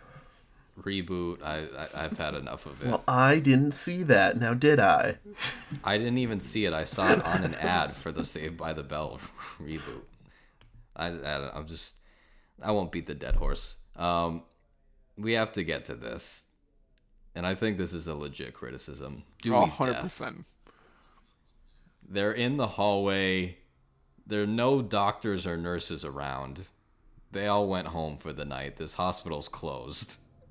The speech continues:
Speaker 1: We have Ghostface attacking the group in the hall. They're about to get in the elevator after they, they knock him out, and Dewey's like, "Oh, wait, hang on. I, I'm tr-, I'm remembering the end of Scream Three now.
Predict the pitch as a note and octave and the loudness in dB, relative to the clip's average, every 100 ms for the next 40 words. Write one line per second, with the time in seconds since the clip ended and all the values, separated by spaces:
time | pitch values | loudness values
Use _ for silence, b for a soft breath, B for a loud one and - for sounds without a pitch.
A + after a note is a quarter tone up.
0 | - - - - - b b b b F#2+ | -20 -20 -20 -20 -20 b b b b -2
1 | F#2+ F2+ E2 G#2+ G#2+ - A2 G2 E2+ - | -2 -2 2 2 2 2 2 2 0 0
2 | F#2+ F#2+ F#2+ F2+ F2 F2+ E2+ D#2 F2 F#2+ | 2 2 0 -2 -2 -4 -6 -8 -6 -6
3 | F2+ F2+ D#2+ E2+ E2+ E2+ E2+ E2+ b b | -6 -6 -4 0 2 2 0 -2 b b
4 | - F2 E2 F#2 G2 - G2 F#2+ F#2 F2 | -10 -4 -2 2 2 2 0 0 0 0
5 | F2+ F2+ F2 F2 E2 - D#2+ D#2+ D#2+ D#2 | 2 0 0 0 -2 -2 -6 -4 -6 -2
6 | E2 F#2+ F2 E2 E2+ F2+ E2 D#2 F2 E2+ | 0 0 -2 0 2 2 -2 -6 -6 -6
7 | D2+ B1 B1 - E2 E2 C#2+ D2+ C2+ C#2 | -6 -8 -10 -12 -10 -10 -8 -8 -8 -8
8 | D#2+ C#2+ G1+ G#1 B1+ C#2 G1+ - C#2 C2+ | -8 -8 -10 -12 -10 -10 -12 -18 -16 -16
9 | - - D2 C#2+ D2 D#2+ D#2+ D2+ A#1+ C2+ | -14 -12 -10 -8 -6 -6 -6 -8 -8 -10
10 | C2 - - - - - C2 A#1+ A1 D2 | -12 -10 0 4 4 2 -2 -10 -12 -12